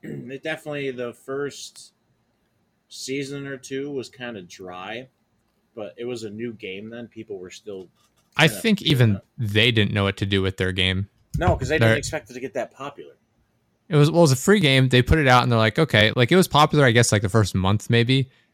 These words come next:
Speaker 2: Everyone's like, "Oh, it's the hot new battle royale." And then it, like, died off 'cause it was like, "Okay, yeah, it's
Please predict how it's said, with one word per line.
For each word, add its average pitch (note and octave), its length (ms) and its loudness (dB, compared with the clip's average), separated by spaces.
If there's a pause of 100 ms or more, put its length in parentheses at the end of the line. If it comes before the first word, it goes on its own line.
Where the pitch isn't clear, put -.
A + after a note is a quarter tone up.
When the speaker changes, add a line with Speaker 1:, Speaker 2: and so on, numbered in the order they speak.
(160)
Speaker 2:
Everyone's A#2 200 4
like, A2 140 0
"Oh, B2 140 2
it's A2 140 -2
the A2 140 -6
hot A#2+ 300 2
new A#2 220 2
battle A#2 260 2
royale." A#2 540 4 (680)
And C3 180 4
then B2 200 6
it, A#2+ 120 -2
like, A2 200 0
died A#2+ 260 4
off A#2 260 4
'cause G#2 140 0
it G#2+ 40 0
was G2+ 100 0
like, A2 100 -2
"Okay, B2+ 360 4
yeah, A2 120 4
it's - 320 -4